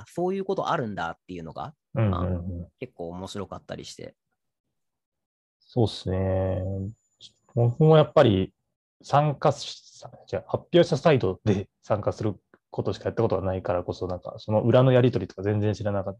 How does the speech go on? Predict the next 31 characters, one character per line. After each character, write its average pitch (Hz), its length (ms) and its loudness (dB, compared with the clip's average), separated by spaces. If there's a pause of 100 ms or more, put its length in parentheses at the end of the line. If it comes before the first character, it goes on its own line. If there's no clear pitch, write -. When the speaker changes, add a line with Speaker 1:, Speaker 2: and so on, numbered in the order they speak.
(100)
Speaker 2:
た - 60 -18
ん 165 60 -20 (100)
で 123 80 -14
す。 - 220 -20
Speaker 1:
う 131 40 -14
ん。 107 260 -16 (580)
Speaker 2:
あ、 104 200 2
そ - 140 0
ん 123 40 8
な 123 60 6
感 123 140 6
じ 117 60 6
に - 20 6
な 113 60 4
っ - 20 -14
て - 120 0
ん 87 80 -2
だ 85 100 0
っ 80 140 -6
て 101 100 -2
い - 20 -2
う 87 40 -4
の 82 80 -8
を 73 80 -16
今 90 140 -2
日 - 120 -12 (340)
知 104 120 -4
り 87 60 -2
ま 90 120 -4
し - 80 -14
た。 - 140 -20